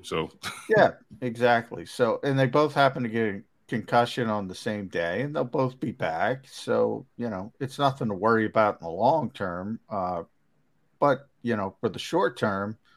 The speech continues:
Speaker 2: one practice in a hundred and five degree real field temperatures, uh, it wasn't good for the offense.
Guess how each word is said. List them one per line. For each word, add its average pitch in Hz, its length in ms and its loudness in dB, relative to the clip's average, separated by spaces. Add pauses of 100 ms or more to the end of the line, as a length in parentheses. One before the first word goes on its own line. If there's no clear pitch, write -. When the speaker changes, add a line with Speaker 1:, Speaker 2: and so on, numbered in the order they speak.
(500)
Speaker 2:
one 135 240 4
practice 123 680 2
in 110 100 0
a 98 60 -4
hundred 117 480 -2
and 85 260 -12 (800)
five 120 360 6
degree 110 600 0
real 120 560 2
field 127 380 4
temperatures, 90 920 -6 (120)
uh, 82 420 -6 (240)
it 110 80 -4
wasn't 101 420 -6
good 71 260 -8 (360)
for - 180 -8
the 78 200 -8
offense. - 600 -12